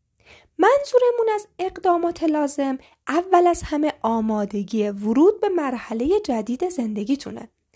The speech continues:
مرحلهٔ جدید مامان بابا شدن. این قسمت از زندگی هم مسئولیت‌های خیلی زیادی داره، هم همه چیز زندگیتون مثل هزینه هاتون،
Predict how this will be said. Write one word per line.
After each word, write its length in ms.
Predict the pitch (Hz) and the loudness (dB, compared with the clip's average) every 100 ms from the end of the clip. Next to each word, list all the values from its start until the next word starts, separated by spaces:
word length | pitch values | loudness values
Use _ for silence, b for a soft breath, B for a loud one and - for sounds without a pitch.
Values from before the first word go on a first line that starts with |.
| b b - | b b -4
مرحلهٔ 720 | 220 214 196 214 214 214 330 | -2 -2 -2 -2 0 0 0
جدید 460 | 330 220 208 208 285 | 0 -4 -4 -2 2
مامان 560 | 330 262 208 208 202 | 2 2 0 0 0
بابا 260 | 202 196 202 | -2 -2 -4
شدن. 480 | - 190 226 214 - _ _ _ _ _ _ _ _ _ _ _ | -4 0 0 0 -4 _ _ _ _ _ _ _ _ _ _ _
این 120 | 440 539 494 | 2 4 4
قسمت 280 | 453 415 415 | 2 0 0
از 100 | 381 | 0
زندگی 560 | 381 359 359 330 339 B B | -2 0 0 0 -2 B B
هم 240 | - 359 285 | -2 0 0
مسئولیت‌های 880 | 214 - - 220 214 208 208 311 453 | -2 -4 -4 -2 -2 -2 2 4 4
خیلی 260 | 269 226 | 2 -2
زیادی 380 | 196 202 202 208 | -2 -2 -2 -4
داره، 400 | 202 202 202 208 B B B | -6 -4 -4 -8 B B B
هم 160 | 440 508 440 | 2 2 0
همه 460 | - 330 311 320 | -6 -2 2 2
چیز 400 | 370 - 453 440 403 | 0 0 0 2 2
زندگیتون 640 | 302 226 220 208 226 208 208 | 0 -4 -4 -6 -8 -8 -6
مثل 260 | 220 262 226 | -6 -4 -4
هزینه 440 | 226 208 202 202 | -4 -2 -2 -2
هاتون، 480 | 196 262 - 269 | -2 -4 -2 -4